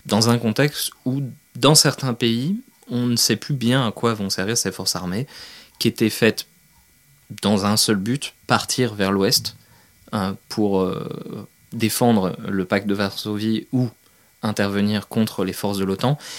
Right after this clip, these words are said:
Et là, soudainement, non seulement, euh, cette mission-là disparaît, et pour certaines, euh, la mission devient d'intégrer l'otan. Donc, euh, voilà, il y a un changement de, de, de braquet qui est, qui est quand même considérable. Dans un pays comme, par exemple, la Pologne, euh,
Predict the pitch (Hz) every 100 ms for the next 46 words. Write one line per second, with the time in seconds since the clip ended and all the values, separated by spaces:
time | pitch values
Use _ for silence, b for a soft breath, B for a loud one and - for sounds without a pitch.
0 | B B B - 110 131 - 107 107 123
1 | 143 120 110 117 113 117 117 101 87 -
2 | 95 98 - 101 98 90 - 104 135 131
3 | 101 101 98 - 135 120 101 95 98 98
4 | - 127 101 110 110 98 101 101 101 95
5 | 87 80 85 82 82 82 82 80 87 104
6 | 85 80 82 104 95 101 101 92 80 80
7 | B B B B - 87 82 82 80 85
8 | 90 110 98 80 80 82 - 85 82 82
9 | 92 - 104 92 135 117 - - 110 117
10 | 113 107 117 117 - 92 87 87 95 98
11 | 85 92 101 135 127 73 90